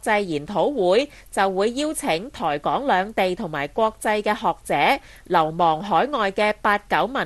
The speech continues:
運人士，包括韓東方、楊建利等出席，討論六四嘅影響、台港兩地嘅抗爭等嘅議題。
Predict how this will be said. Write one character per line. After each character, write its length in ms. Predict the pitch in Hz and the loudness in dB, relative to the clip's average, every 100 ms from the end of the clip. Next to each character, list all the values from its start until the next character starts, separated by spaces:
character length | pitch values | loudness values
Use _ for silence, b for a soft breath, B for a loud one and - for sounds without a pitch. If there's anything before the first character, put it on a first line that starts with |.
| 151 | -2
運 220 | 185 180 | -2 -2
人 180 | 180 143 | -2 -4
士， 400 | 143 - 196 180 - B B | -6 -2 0 0 -4 B B
包 180 | 254 269 | 0 0
括 260 | 285 220 196 | 0 0 0
韓 380 | 185 165 135 160 | -2 -2 -2 -2
東 220 | 269 285 | -2 -2
方、 400 | 320 277 269 254 b b | 2 4 2 -2 b b
楊 300 | - 160 147 | 0 0 0
建 240 | 170 226 214 | -2 -2 0
利 200 | 185 175 | 0 2
等 260 | 160 165 | -2 -4
出 120 | 247 302 285 | -4 -6 -2
席， 100 | 226 175 160 b b - | 2 2 0 b b -4
討 240 | 170 190 | -2 2
論 220 | 277 190 185 | 2 2 0
六 100 | 185 180 | -2 -2
四 160 | - | -4
嘅 280 | 208 202 196 | -2 0 0
影 260 | 185 139 170 | 0 -2 -4
響、 480 | - 160 151 254 262 b b | -2 0 0 -2 -10 b b
台 240 | - 147 | -4 -4
港 300 | 151 143 208 | -2 -2 0
兩 240 | 269 175 202 | 2 0 0
地 160 | 185 | -2
嘅 160 | 170 185 | 0 -2
抗 360 | - 220 202 214 | 0 -2 -2 -2
爭 240 | 269 277 | -4 -2
等 220 | 208 165 | -6 -4
嘅 140 | 233 196 | -4 -4
議 200 | 160 175 | -4 -4
題。 480 | 240 165 139 127 | 2 2 2 -4